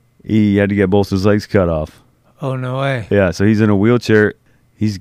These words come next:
Speaker 1: got, like, no money.
Speaker 2: That shit's real.
Speaker 1: Yeah, he, I mean, he, I think he was at one point, he was the heavyweight champion, wasn't he?
Speaker 2: Yeah.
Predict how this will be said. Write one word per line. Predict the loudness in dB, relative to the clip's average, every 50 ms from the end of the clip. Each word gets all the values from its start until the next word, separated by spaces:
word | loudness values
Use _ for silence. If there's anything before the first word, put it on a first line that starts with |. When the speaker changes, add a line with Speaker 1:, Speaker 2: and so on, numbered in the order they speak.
| -14 _ _
Speaker 1:
got, | -2 -2 0 0 0
like, | -2 -2 -2 -2
no | -2 0 0 0
money. | 0 0 0 -2 -2 -4 -8 _ _ _ -20 -20 -20 _ -12
Speaker 2:
That | -12 -12
shit's | -8 -8 -8 -8 -6 -8
real. | -8 -4 -4 -2 -2 -2
Speaker 1:
Yeah, | -4 -4 -4
he, | -4 -2 -2
I |
mean, | 0 0 0
he, | 0 0 -2 -4 -10 _ _ _ _ _ -20 _ -12
I | -8 -6
think | -6 -4 -4
he | -4
was | -4 0 0
at | 2 2 2
one | 0 -2
point, | -2 0 0 2 2 2
he | 2 2
was | 0 0 -2 -2
the | 0
heavyweight | 0 0 0 2 2 2 0 0
champion, | -2 -2 -2 -2 -2 -2 -2 -2 -2
wasn't | -2 -2 0 0 2
he? | 2 4 4
Speaker 2:
Yeah. | 4 4 4 2 2